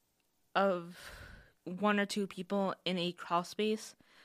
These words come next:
They ended up fleeing. Then the house ended up burning down in nineteen eighty-eight. You can still see some of it still standing, but the house overall is just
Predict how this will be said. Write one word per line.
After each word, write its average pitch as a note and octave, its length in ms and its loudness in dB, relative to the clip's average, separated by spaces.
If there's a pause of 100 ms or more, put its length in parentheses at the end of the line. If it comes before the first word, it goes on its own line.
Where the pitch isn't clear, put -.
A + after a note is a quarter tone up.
(160)
They G#3+ 100 6
ended G#3+ 220 6
up - 240 2
fleeing. A#3+ 560 -2 (560)
Then A3+ 260 4
the A#3 100 4
house G3 500 0 (260)
ended F#3+ 180 2
up - 160 0
burning F#3 280 0
down F3+ 280 0
in E3+ 120 -2
nineteen E3+ 420 -6
eighty-eight. E3+ 640 -6 (420)
You A3+ 80 -4
can B3 140 6
still A#3+ 320 4
see G#3+ 640 -2
some G3 340 2
of F#3 120 0
it G3 260 4 (560)
still G3+ 320 4
standing, F3+ 580 0 (220)
but F3 140 -8
the F#3+ 60 -4
house F#3+ 520 2
overall E3+ 560 4
is D#3+ 260 -2
just - 240 -4